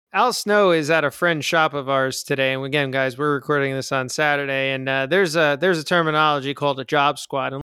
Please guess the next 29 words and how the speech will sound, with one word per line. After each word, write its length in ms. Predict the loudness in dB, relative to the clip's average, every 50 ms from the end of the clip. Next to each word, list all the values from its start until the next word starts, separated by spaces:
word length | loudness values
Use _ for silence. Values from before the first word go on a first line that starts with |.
| -4 -2
let's 140 | -2 0 0
just 200 | -2 -4 -2 0
put 140 | 2 2 4
it 80 | 4 4
to 60 | 4
you 120 | 4 4 4
this 260 | 4 2 2 0 -2
way. 200 | -2 0 0 0
The 100 | 0 2
guy 220 | 2 2 4 2
that 120 | 2 2 0
he's 220 | -2 -2 -4 -2
press 320 | 2 2 2 2 2 0
slamming 340 | 0 0 2 2 2 0 0
on 200 | 0 0 0 0
there 280 | 0 2 2 2 2 0
is, 220 | 0 -2 -4 -4
is 180 | -6 -6 -4 -2
definitely 500 | 0 2 2 2 0 0 0 2 2 2
enhancement 600 | 2 2 2 0 0 -2 -4 -6 -8 -10 -8 -4
talent. 420 | -4 -2 -2 0 -2 -2 -4 -4
It 60 | -2
looks 200 | -2 -2 0 0
like 200 | 0 -2 0 2
Billy 240 | 2 4 4 4 4
Walker 440 | 4 4 4 2 2 0 -4 -8 -8
or 60 | -8
something 380 | -8 -8 -10 -10 -12 _ -20 -20
like 160 | -20 -20